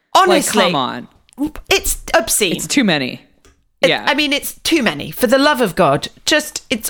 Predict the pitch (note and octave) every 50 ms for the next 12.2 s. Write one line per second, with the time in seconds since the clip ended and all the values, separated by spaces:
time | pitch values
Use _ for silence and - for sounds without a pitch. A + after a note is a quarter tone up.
0 | - - C#4 D4 D4+ C#4+ C#4 C4 C#4+ C#4+ C#4 - A3+ G#3+ G#3 F#3+ - - E3 E3
1 | - - A2+ - - B1+ - - _ - G#3 G#3+ A#3+ A#3 E4+ D#4 - - D4+ D#4
2 | - E4 E4 F3 F3 G3+ A#3 E4+ D4 F#3 - - - D#4 D#4 D4 B3 C#4+ A3+ -
3 | B3+ A#3+ B3 A#3+ D4 D#4 D4+ C#4 B3 G3+ F#3+ - - - - - - _ - -
4 | D4+ D#4 D#4 D#4 C#4 B3 A#3 G#3+ - - B3 A#3 G#3 G3+ G3 F3+ - A3+ G3+ G3+
5 | G#3 F#3 - F#3+ C#3+ - - - - F#3+ F#3 F#3 F#3 E3+ - - - - - -
6 | - - - _ _ _ _ _ _ _ _ - - - - C4+ D#4+ E4+ C4+ A#3+
7 | A3 A3+ A#3+ B3 A#3+ - A#3 G#3+ G3 G3+ F#3+ F#3+ F#3 E3 - G3 F#3 F3+ E3+ -
8 | - - G3 F#3+ F3+ E3+ - - F3 D#3+ D#3 C#3 - D3 C#3 C3 - B2+ G#2 F#2+
9 | - - - - - - _ _ _ _ _ _ _ _ _ _ _ _ _ _
10 | _ _ _ _ _ _ _ - F#3 G#3+ G#3+ C#3+ A#2+ C3 - - _ _ - G#3
11 | G3 F#3+ - - A3 E3+ C#3 C3 B2+ B2+ - D#3+ E3 E3+ F3 F3 F#3 F#3 F3+ F3
12 | E3+ E3+ E3+